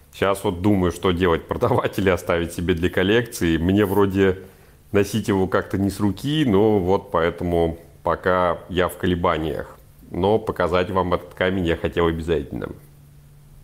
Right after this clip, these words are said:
Номер два. Опять уникальный камень, у нас сегодня их несколько будет. Это александрит, он из Танзании.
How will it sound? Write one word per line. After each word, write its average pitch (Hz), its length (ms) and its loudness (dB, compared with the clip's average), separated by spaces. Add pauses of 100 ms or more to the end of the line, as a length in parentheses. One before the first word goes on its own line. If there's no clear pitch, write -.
(1080)
Номер 107 380 2
два. 113 440 0 (600)
Опять 95 420 0
уникальный 78 540 -2
камень, 113 440 0
у 80 60 0
нас 80 240 0
сегодня 78 320 -2
их - 140 -4
несколько 76 440 -4
будет. 127 420 0 (680)
Это 123 220 2
александрит, 131 800 2 (320)
он 117 320 2
из 107 60 -2
Танзании. 117 840 2